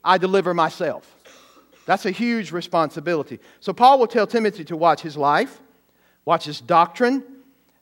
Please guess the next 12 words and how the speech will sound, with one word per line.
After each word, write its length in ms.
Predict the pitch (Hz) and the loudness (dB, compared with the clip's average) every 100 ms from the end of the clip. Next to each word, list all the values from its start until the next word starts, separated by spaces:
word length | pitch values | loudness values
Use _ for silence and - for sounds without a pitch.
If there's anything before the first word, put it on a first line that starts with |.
| _ | _
and 500 | 180 220 262 277 285 - _ _ _ | 0 4 4 2 -2 -8 _ _ _
those 500 | 147 190 202 202 - | 2 4 4 2 -2
who 320 | 208 196 180 - | -6 -6 -8 -12
hear 520 | - 247 214 139 113 - _ _ _ | -4 2 4 2 -4 -14 _ _ _
him. 380 | 160 120 90 - _ _ _ | -8 -8 -10 -20 _ _ _
So 140 | - | -10
Paul 280 | 190 262 262 | 2 6 6
will 80 | 208 | 4
model 420 | 180 214 247 196 | 4 6 6 4
this 240 | 147 147 - | 2 -4 -4
out 420 | 165 165 127 - - | 2 4 4 0 -8
for 460 | 175 165 151 131 | 0 2 2 -2